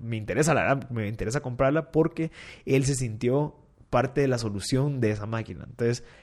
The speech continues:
al involucrar a las personas dentro del equipo, al involucrar a las personas dentro de, a, a nuestros propios clientes a la, a resolver algo, es más fácil que ellos se desarmen, es más fácil que ellos quieran apoyarte.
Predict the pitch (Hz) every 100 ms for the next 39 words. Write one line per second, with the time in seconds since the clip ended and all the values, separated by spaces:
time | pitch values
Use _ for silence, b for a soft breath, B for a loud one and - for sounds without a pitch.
0 | B - 123 123 120 127 117 101 139 156
1 | 151 147 110 113 120 117 110 110 107 107
2 | 107 - 139 131 120 113 107 101 98 120
3 | 131 127 - 107 117 113 110 - - B
4 | B B - - 123 117 123 123 117 -
5 | 135 143 131 131 143 131 131 120 107 107
6 | - 110 104 104 101 104 117 127 143 185
7 | 190 190 b b b _ _ _ - 135
8 | 139 131 139 139 135 120 135 131 - -
9 | - _ - 104 123 110 95 - _ 110
10 | 117 110 127 123 113 110 117 - 117 123
11 | - - - 107 123 - -